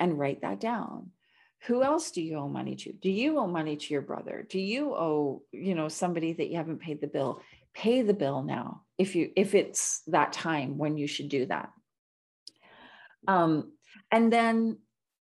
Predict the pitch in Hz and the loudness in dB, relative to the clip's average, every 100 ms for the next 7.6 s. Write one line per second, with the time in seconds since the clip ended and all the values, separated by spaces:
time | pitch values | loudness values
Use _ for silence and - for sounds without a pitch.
0 | _ _ - 254 320 277 196 165 147 - | _ _ -2 0 2 0 2 4 4 2
1 | 185 180 - 208 196 196 208 240 170 156 | 0 0 -2 0 0 0 0 -2 -6 -6
2 | 160 196 180 180 180 - 185 180 151 101 | -4 0 2 0 -2 -6 -4 -4 -4 -8
3 | 73 - _ _ _ _ - 190 196 190 | -12 -16 _ _ _ _ 2 4 6 4
4 | 220 196 185 180 156 160 165 - 151 - | 4 2 2 0 0 -2 -2 -4 -10 -8
5 | - - - - - 160 190 190 196 214 | -8 -8 -10 -10 -2 0 2 4 4 2
6 | - 170 - 147 147 151 - - _ _ | -2 -4 -6 -4 -2 -2 -6 -14 _ _
7 | _ _ - 156 175 | _ _ -8 -6 -4